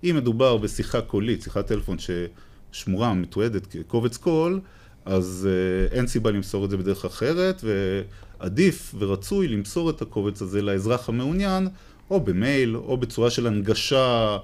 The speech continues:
הנגשה בטוחה, באמצעות אתר אינטרנט מובטח, תוך הזדהות,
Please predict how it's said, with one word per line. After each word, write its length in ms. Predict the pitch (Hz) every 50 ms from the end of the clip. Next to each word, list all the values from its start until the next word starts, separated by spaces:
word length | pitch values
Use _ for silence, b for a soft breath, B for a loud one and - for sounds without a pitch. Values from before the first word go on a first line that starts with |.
| b b b b b -
הנגשה 400 | 92 85 80 85 - - 104 92
בטוחה, 600 | 98 95 92 - - - - 240 226 214 202 160
באמצעות 420 | 110 113 101 92 - 110 98 98
אתר 260 | 95 - - 95 92
אינטרנט 400 | 101 104 98 101 104 98 95 95
מובטח, 380 | 107 101 101 - - 185 151 - -
תוך 160 | - - -
הזדהות, 600 | 110 95 104 104 123 123 147 175 180 175 - -